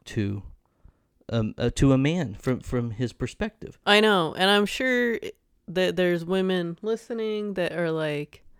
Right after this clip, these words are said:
Speaker 2: thinking all of these things are ridiculous and, like, "Ugh, there's no way I can do that and this and that," you know, like,
Speaker 1: Mm-hmm.
Speaker 2: it's like, mm,
Speaker 1: Were you not having as good a marriage as you could?
Speaker 2: Girl, you can do
Speaker 1: Yeah.
Speaker 2: all of this. Like,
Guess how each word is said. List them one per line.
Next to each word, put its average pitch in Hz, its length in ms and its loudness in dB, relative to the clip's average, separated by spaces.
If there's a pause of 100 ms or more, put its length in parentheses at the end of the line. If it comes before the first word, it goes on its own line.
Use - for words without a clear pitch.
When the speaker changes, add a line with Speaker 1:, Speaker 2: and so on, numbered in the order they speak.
(800)
Speaker 2:
thinking 214 460 4
all 185 280 4
of 165 60 0
these 156 220 0
things 151 320 -6
are 143 280 -2 (600)
ridiculous 160 920 -2
and, 151 560 -4 (540)
like, 151 580 -4 (480)
"Ugh, 175 220 -2 (500)
there's 220 200 2
no 196 160 0
way 180 280 -2
I 165 60 -4
can 170 160 -10
do 156 180 -4
that 160 360 2
and 165 160 -2
this 170 280 0
and 170 160 -2
that," 170 140 -2
you 190 140 4
know, 170 240 2
like, 156 220 0
Speaker 1:
Mm-hmm. - 680 -12
Speaker 2:
it's 262 140 -4
like, 311 180 0
mm, 285 180 -6 (460)
Speaker 1:
Were 170 100 0
you 196 60 6
not 202 120 2
having 185 220 2
as 151 120 -2
good 170 140 0
a 151 40 -2
marriage 147 260 2
as 113 100 -4
you 113 80 -6
could? - 220 -2 (160)
Speaker 2:
Girl, 269 540 -2
you 208 220 -4
can 190 640 -4
do 170 200 0
Speaker 1:
Yeah. - 20 0
Speaker 2:
all 156 220 -2
of 151 100 -6
this. 151 460 -6
Like, 160 380 -4